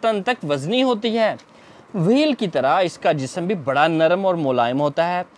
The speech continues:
जिसमें फेफड़े होने के बायस ये सांस लेने के लिए सतह पर आती हैं। इसके अलावा सर पर सुराख होता है, जिसकी मदद से ये सांस लेती हैं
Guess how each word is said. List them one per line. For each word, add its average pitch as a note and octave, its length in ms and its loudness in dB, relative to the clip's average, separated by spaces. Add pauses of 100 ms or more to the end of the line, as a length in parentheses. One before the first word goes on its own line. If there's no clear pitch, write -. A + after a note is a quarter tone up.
(320)
जिसमें A3+ 360 0 (400)
फेफड़े B3+ 360 4
होने E3+ 200 2
के E3 140 -2
बायस D#3 360 0
ये F3+ 100 -2
सांस G#3 480 -2
लेने C#3+ 220 -2
के E3+ 180 -4
लिए E3 260 0
सतह F#3 340 -2
पर F3+ 160 0
आती C#3 280 -2
हैं। B2 240 -8 (600)
इसके A3+ 320 2
अलावा C#3 460 2
सर G3+ 240 0
पर A3 200 -2
सुराख G#3 440 0
होता B3 220 0
है, A#3 280 0 (420)
जिसकी A#3+ 420 -2
मदद G#3 260 0
से A3+ 160 0
ये G#3 180 2
सांस G#3 680 0
लेती D3+ 400 -2
हैं A#3 400 0